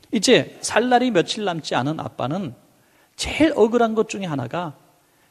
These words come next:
이 딸이 장성에서 시집 갈 때 결혼식장에 손잡고 들어가지 못한 것이 제일 한이 된다고 했습니다. 그래서 이제 살 날이 얼마 남지 않았기 때문에 미리 열한 살 아이의 손을 잡고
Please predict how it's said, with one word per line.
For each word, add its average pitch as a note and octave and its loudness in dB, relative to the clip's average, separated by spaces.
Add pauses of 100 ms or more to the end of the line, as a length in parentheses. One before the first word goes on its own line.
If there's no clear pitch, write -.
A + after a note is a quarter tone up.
이 A#3+ -2
딸이 B3 4
장성에서 G#3 0
시집 - -4
갈 C#3 0
때 D#3+ -6 (560)
결혼식장에 A#3+ 4
손잡고 B3+ -4
들어가지 G3 0
못한 D#3+ -2
것이 D3 -4 (500)
제일 A#3 2
한이 C#4 2
된다고 D3 -2
했습니다. C3 -8 (480)
그래서 D#3+ -2 (400)
이제 G#3 2
살 A3 2
날이 G3+ 2
얼마 F3 0
남지 D#3+ -2
않았기 C#3 -4
때문에 B2+ -8 (600)
미리 F#3+ 4
열한 F#3 4
살 F#3+ 0
아이의 D3 0
손을 G#3+ -4
잡고 C3 -8